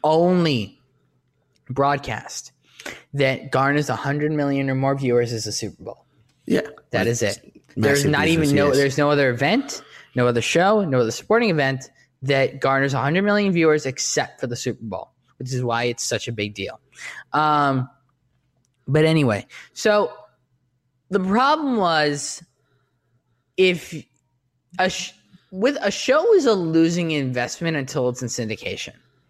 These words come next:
Speaker 2: Mm-hmm.
Speaker 1: If you don't, if you have, if a show gets canceled and you do not, and there's no way, like, nowadays it's a little easier to make a sh-,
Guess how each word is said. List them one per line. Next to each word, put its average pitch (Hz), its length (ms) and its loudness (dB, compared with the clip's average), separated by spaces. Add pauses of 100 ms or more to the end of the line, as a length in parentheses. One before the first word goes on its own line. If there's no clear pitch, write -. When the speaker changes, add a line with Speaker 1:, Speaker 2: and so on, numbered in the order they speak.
(300)
Speaker 2:
Mm-hmm. 117 380 0 (280)
Speaker 1:
If 175 580 -2
you 214 640 2
don't, 180 420 2 (100)
if 165 200 -2
you 208 120 4
have, 240 200 0
if 165 120 0
a 175 80 4
show 226 220 2
gets 233 220 2
canceled 117 680 -4 (840)
and 151 280 2
you 175 260 4
do 175 160 2
not, 160 240 0
and 156 300 0 (420)
there's 170 280 2
no 175 120 2
way, 160 200 4
like, 185 280 0
nowadays 226 640 2
it's 160 100 -2
a 170 60 2
little 170 240 4
easier 156 300 2
to 156 60 2
make 147 200 0
a 143 60 -2
sh-, - 180 -12